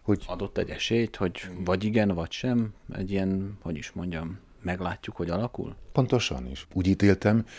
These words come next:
Speaker 1: hogy ezt a próbát kiálltam. Nos, amikor ezt én bejelentettem, ő akkor ez ezerkilencszázhetvenötben történt. Azért megdöbbentő számomra, hogy egy egyetemi rektor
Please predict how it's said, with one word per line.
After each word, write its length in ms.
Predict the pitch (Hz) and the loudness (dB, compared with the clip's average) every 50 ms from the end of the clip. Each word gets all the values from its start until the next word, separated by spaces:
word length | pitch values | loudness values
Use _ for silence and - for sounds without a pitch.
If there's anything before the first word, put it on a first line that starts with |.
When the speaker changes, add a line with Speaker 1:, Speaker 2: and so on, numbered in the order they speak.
| - - - - | -18 -18 -2 2
Speaker 1:
hogy 140 | - 95 87 | 4 4 4
ezt 140 | 82 - - | 4 2 0
a 60 | - | 2
próbát 440 | - - 90 82 82 76 73 - - | 4 4 4 6 4 2 0 -4 -4
kiálltam. 640 | - 104 104 107 117 117 113 - 131 135 139 127 - - - - | 0 0 2 2 2 0 2 2 4 4 4 2 0 -6 -14 0
Nos, 220 | - 117 101 - - - - - - - - | 2 4 4 4 0 -4 -10 -18 -18 -16 -2
amikor 380 | - 110 107 95 87 - 101 | 2 4 4 4 4 4 4
ezt 180 | 90 87 - - | 4 4 4 2
én 140 | 85 80 82 | 2 4 4
bejelentettem, 960 | 90 113 123 120 120 117 113 - 117 110 - - - 113 110 110 113 117 113 - - | 4 4 4 4 4 2 2 2 0 0 -2 -2 0 2 2 2 2 0 -4 -6 -4
ő 280 | 117 110 101 101 104 - | -2 0 0 0 -2 0
akkor 540 | - 101 92 - - - 98 95 92 95 - - - - - - - - | 0 -2 -2 -2 -2 -2 0 0 0 0 -2 -6 -14 -20 -20 -20 -18 -14
ez 180 | - - - - - - - - | -12 -12 -10 -12 -14 -16 -18 -14
ezerkilencszázhetvenötben 1900 | - - - - 101 92 - 98 92 90 87 85 - 95 87 85 - - - - 85 - - - 82 80 85 82 80 - - 87 - - 78 71 71 69 67 | -12 -10 -8 -6 -6 -6 -4 -2 -2 -2 -2 -2 -2 -2 -2 -2 -4 -6 -8 -8 -8 -8 -8 -10 -8 -6 -4 -4 -4 -4 -4 -6 -6 -6 -6 -6 -6 -6 -6
történt. 600 | - 76 71 69 - - - 76 69 64 - - - - - - - - - - - | -8 -8 -8 -8 -10 -10 -10 -10 -10 -10 -14 -18 -20 -18 -18 -16 -16 -16 -18 -8 -4
Azért 200 | - 90 - - | -2 -2 0 0
megdöbbentő 580 | 110 113 107 92 90 78 92 87 85 - 85 | 0 0 2 2 4 4 4 2 2 2 0
számomra, 640 | 82 - - 95 90 87 82 82 82 78 82 80 - - - - - | 0 2 2 2 2 2 2 2 2 0 0 -2 -2 -6 -14 -20 -8
hogy 180 | - - 87 82 | -4 -2 0 2
egy 400 | 85 80 76 76 78 80 73 67 - - - - - _ _ | 2 2 0 0 -2 -4 -4 -4 -8 -16 -20 -20 -20 _ _
egyetemi 680 | - 104 95 90 85 - 90 82 82 80 80 78 73 - - _ | 2 4 4 4 4 4 2 2 2 2 0 -2 -4 -8 -10 _
rektor 680 | - 90 90 87 - - - - 95 95 104 110 113 | 0 2 2 2 0 -2 -6 -2 0 0 2 0 0